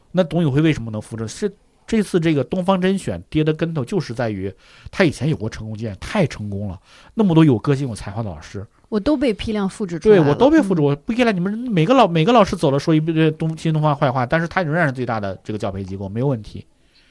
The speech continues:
Speaker 1: 所以说，也是一个人，他最后必然善勇者宁于水，一个人最后肯定会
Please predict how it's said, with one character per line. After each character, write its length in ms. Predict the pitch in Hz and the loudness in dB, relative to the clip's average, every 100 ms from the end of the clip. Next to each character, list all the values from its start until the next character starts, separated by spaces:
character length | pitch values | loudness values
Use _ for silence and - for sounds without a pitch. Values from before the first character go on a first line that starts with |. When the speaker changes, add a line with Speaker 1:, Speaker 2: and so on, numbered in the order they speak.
| _ _ _ _ | _ _ _ _
Speaker 1:
所 180 | - 196 | 2 4
以 60 | |
说， 280 | 165 175 175 _ - _ _ _ _ - | 6 4 2 _ -20 _ _ _ _ -4
也 120 | 123 | -4
是 160 | - | -2
一 120 | 190 175 | 0 4
个 100 | 180 | 4
人， 240 | 139 160 - _ _ | 4 0 -8 _ _
他 160 | - 170 | -6 -6
最 180 | - 170 | -4 -2
后 120 | 170 | -2
必 140 | 160 | 0
然 240 | 135 123 123 | 0 -2 -4
善 240 | - 190 | -2 0
勇 120 | 160 | 2
者 140 | 165 113 | 0 -2
宁 120 | 113 | -4
于 100 | 117 | -6
水， 200 | 101 98 | -8 -10
一 100 | 98 | -8
个 120 | 131 | -4
人 160 | 143 143 | -4 -4
最 140 | 160 | -4
后 160 | 151 156 | -2 -2
肯 160 | - 98 | -4 -8
定 120 | 131 | -6
会 240 | 135 117 | -4 -6